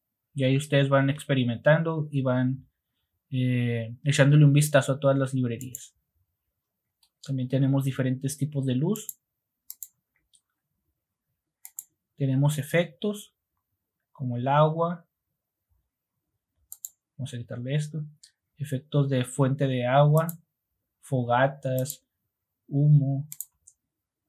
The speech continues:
Esta sería niebla y hojas cayendo, como pueden ver aquí.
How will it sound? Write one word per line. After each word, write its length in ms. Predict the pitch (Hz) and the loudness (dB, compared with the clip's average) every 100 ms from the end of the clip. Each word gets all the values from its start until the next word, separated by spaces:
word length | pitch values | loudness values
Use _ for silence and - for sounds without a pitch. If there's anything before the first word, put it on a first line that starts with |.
| _ _ | _ _
Esta 220 | 135 127 139 | -10 -8 -6
sería 280 | 131 127 | -4 -4
niebla 600 | 120 143 170 175 175 180 170 - _ _ | 0 0 0 -2 -2 -4 -8 -14 _ _
y 160 | - 190 | -8 -4
hojas 260 | 156 160 151 | -2 -2 -2
cayendo, 480 | 143 127 117 123 - - - _ _ _ _ _ _ _ _ _ _ _ _ _ - | -2 -2 -4 -10 -20 -20 -20 _ _ _ _ _ _ _ _ _ _ _ _ _ -14
como 120 | 131 | -12
pueden 220 | - 123 | -8 -4
ver 140 | 123 127 | -2 -2
aquí. 280 | - 101 | -6 -14